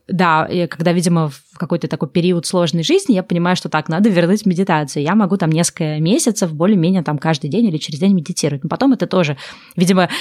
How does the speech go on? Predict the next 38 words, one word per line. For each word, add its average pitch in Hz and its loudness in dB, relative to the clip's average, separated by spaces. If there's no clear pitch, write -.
все 240 0
приходит, 190 0
э, 175 2
в - -8
порядок, 269 2
и 185 4
я 196 4
такая: 190 2
«А, 339 4
ну 254 4
все, 208 0
мне 180 2
медитация 190 0
больше 180 -4
не 185 0
нужна». 170 -4
Хотя, 165 -2
на 156 0
самом 233 2
деле, 190 0
она 160 -2
могла 170 0
бы 165 0
поддерживать, 156 0
да, 170 0
мое 151 -6
состояние, 185 0
чтобы 156 -6
я 160 -2
не 156 -2
приходила 165 -4
в 151 -12
какие-то 143 -10
свои 160 -8
такие 156 -10
темные 165 2
м-, 165 -2
моменты. 170 2